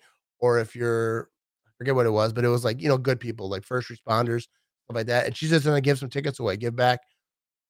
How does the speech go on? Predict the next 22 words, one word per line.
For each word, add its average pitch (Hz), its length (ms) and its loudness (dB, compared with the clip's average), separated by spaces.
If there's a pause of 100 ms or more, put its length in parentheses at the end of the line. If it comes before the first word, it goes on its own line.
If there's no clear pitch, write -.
(100)
So, 127 140 4
uh, 110 300 2
you 147 80 -2
know, 139 200 2 (480)
I, - 140 8 (260)
I, 180 120 6
I, - 140 0
I 185 100 6
think 208 160 4
the 156 100 2
Rams 139 280 4
are 131 40 -4
gonna 127 120 0
be 117 100 -2
ready, 113 240 0
you 98 120 -12
know 107 60 -8
what 110 80 0
I 113 60 -2
mean? 117 160 -2
Like, 110 200 -4
th-, 131 120 -4